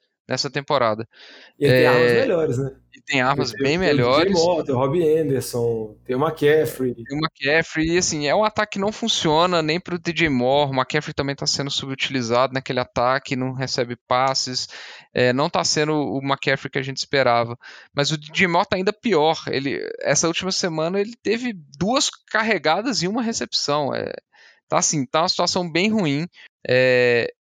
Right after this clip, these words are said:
Speaker 1: eu não descartaria ele, porque eu ainda, e-, ele, acho que nas últimas, acho que três temporadas ele teve mais de mil duzentas jardas, é, de scrimmage. Ele sempre teve o problema de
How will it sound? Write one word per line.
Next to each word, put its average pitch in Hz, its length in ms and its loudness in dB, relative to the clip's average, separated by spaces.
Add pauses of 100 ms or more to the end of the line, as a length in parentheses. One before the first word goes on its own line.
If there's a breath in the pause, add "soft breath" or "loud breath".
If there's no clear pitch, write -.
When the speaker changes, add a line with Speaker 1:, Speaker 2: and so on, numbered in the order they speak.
Speaker 1:
eu 151 300 2
não 156 200 0
descartaria 165 540 0
ele, 135 240 0
porque - 140 -6
eu 135 40 2
ainda, 143 400 2
e-, 120 200 -2
ele, 135 140 -6 (440)
acho - 120 0
que - 60 -6
nas 196 200 2
últimas, - 480 -4 (120)
acho - 160 -6
que 160 120 -8 (480)
três 185 260 2
temporadas 147 560 0
ele 147 180 -2
teve 147 320 -2
mais 143 340 0
de 165 60 -6
mil 151 140 -4
duzentas 135 500 -4
jardas, 123 480 -2 (540 loud breath)
é, 117 420 2
de 120 120 -6
scrimmage. 139 800 -2
Ele 135 180 0
sempre - 380 0
teve 226 160 -2
o 220 60 -4
problema 180 360 -2
de 170 160 -2